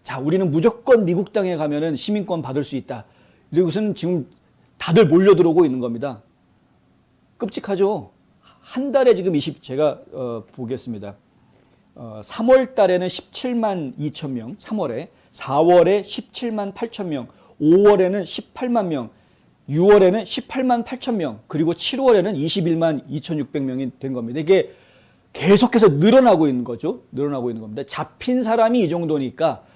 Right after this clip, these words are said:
잡히지 않은 사람 숫자를 이야기하면은 더 많겠죠. 바이든이 대통령이 되고 나서 지금 이렇게 불법으로 밀려 들어오는 사람들 숫자가, 어, 상당하다. 그런데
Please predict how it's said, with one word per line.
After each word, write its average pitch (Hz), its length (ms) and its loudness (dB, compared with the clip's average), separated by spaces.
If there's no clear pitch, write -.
잡히지 214 500 -4
않은 165 360 -4
사람 208 280 -2
숫자를 190 380 0
이야기하면은 143 800 -2
더 220 140 0
많겠죠. 139 500 -4
바이든이 190 400 4
대통령이 185 500 -2
되고 156 220 -2
나서 143 420 -2
지금 165 380 0
이렇게 160 200 -2
불법으로 190 640 4
밀려 190 320 4
들어오는 170 340 2
사람들 139 420 -4
숫자가, 135 640 -8
어, - 80 -20
상당하다. 156 520 -8
그런데 170 480 4